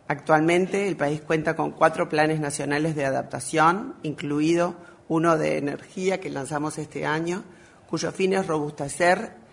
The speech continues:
el sistema energético, mejorando su capacidad de adaptación y reducción de vulnerabilidades. Hoy, más que nunca,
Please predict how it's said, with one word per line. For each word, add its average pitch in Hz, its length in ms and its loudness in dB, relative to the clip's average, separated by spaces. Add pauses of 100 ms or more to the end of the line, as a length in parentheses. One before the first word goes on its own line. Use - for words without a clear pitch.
(260)
el 156 100 -4
sistema 156 360 0
energético, 170 760 -2 (300)
mejorando 160 520 2
su 165 120 -8
capacidad 147 540 0
de 147 80 6
adaptación 151 840 0
y 160 60 -4
reducción 139 540 -2
de 147 80 0
vulnerabilidades. 135 1120 -4 (280)
Hoy, 196 260 6
más 185 160 0
que 151 140 -4
nunca, 185 600 0